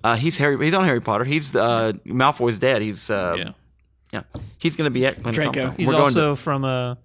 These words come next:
Speaker 3: No, not
Speaker 2: The
Speaker 3: Draco.
Speaker 2: Patriot.
Speaker 1: Uh, Lucius Malfoy
Speaker 3: Lucius.
Speaker 1: and The Patriot.
Speaker 2: Yeah.
Speaker 1: We're doing a panel at Planet Comic-Con.
Speaker 2: Really?
Speaker 1: And, yeah, it's fun. And he, not with him. I wish with him. I'd love
Speaker 2: Yeah.
Speaker 1: to have him on and be like,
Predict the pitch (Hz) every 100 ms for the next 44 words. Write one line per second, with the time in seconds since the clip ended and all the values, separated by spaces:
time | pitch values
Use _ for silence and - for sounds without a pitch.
0 | _ _ - 160 151 135 135 156 139 127
1 | 139 139 - _ _ _ _ _ _ 508
2 | - - - - - 175 - 117 - -
3 | - 175 107 123 - - - 120 113 110
4 | 85 - _ _ - - - _ - -
5 | _ _ _ _ 123 120 113 104 104 101
6 | 95 82 - - _ _ - 98 87 76
7 | 62 - 80 - - 139 143 95 87 107
8 | 90 - - - 82 - - - - 120
9 | 117 101 - _ - 110 - 110 107 -
10 | 85 67 92 98 - - 73 80 _ _
11 | - 113 113 104 101 107 107 101 90